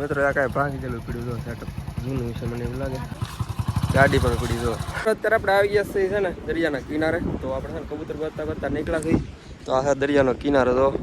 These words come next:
આપણે જે નાનજીભાઈને જે મસ્બાના વીડિયો બનાવે ને, ઈ વીડિયો ઈ ઇલાકો છે આવડે. ને ઈ સામે તો બનાવે છે વીડિયો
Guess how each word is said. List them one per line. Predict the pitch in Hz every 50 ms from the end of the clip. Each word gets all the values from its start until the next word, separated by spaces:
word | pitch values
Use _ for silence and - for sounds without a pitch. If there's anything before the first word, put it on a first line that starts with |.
| - - 131
આપણે | 120 123 123 120 120 117 117
જે | 123 120 123
નાનજીભાઈને | 135 135 135 127 135 127 127 131 123 123 123 120
જે | 127 120 127
મસ્બાના | 135 - 101 139 139 131 127
વીડિયો | 135 139 147 139 135 143
બનાવે | 160 170 160 147
ને, | 123 - - - - - - - - - - -
ઈ | - 135
વીડિયો | 139 131 131 131 131
ઈ | 127 123
ઇલાકો | 131 127 - - 123
છે | 127 131
આવડે. | 127 131 139 151 147 - - -
ને | 127 127 127
ઈ | 123 135
સામે | 143 143 143 147
તો | 147 139 139
બનાવે | 143 147 135 127 120 120 -
છે | 131 123 123
વીડિયો | 131 131 127 135 143